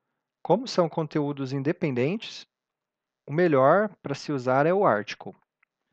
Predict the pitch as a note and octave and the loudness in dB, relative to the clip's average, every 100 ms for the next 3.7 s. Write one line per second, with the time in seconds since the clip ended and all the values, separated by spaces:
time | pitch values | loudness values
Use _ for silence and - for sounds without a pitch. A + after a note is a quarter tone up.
0 | _ _ _ _ _ _ _ - D#3 D3 | _ _ _ _ _ _ _ -6 -4 2
1 | D3 D3+ C3+ C3+ F3 - G#3 - - _ | 2 4 4 4 4 0 -4 -4 -16 _
2 | _ _ _ _ _ _ F#3+ - - E3+ | _ _ _ _ _ _ -10 -8 -6 -2
3 | D3 C#3+ A#2+ G#2+ - - - | 2 4 6 4 -2 -8 -10